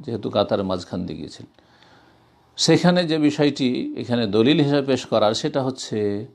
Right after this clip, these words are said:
"ওয়া রাসূলুল্লাহ সাল্লাল্লাহু আলাইহি ওয়াসাল্লাম ইউসাল্লি বে মেনা ইলা গায়রি জিদার।" রাসূলুল্লাহ সাল্লাল্লাহু আলাইহি ওয়াসাল্লাম মেনায়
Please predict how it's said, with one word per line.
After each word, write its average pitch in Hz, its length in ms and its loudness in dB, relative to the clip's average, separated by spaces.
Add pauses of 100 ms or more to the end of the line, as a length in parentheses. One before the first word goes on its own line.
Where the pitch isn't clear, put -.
(600)
"ওয়া 110 100 6
রাসূলুল্লাহ 143 640 4
সাল্লাল্লাহু 147 140 0
আলাইহি 131 200 0
ওয়াসাল্লাম 147 360 0
ইউসাল্লি 151 400 -2
বে 127 220 0
মেনা 120 560 2
ইলা 117 340 4
গায়রি 127 400 6
জিদার।" 98 380 -6 (280)
রাসূলুল্লাহ 127 560 2
সাল্লাল্লাহু 123 400 -4
আলাইহি 120 40 -4
ওয়াসাল্লাম - 0 -
মেনায় 131 520 2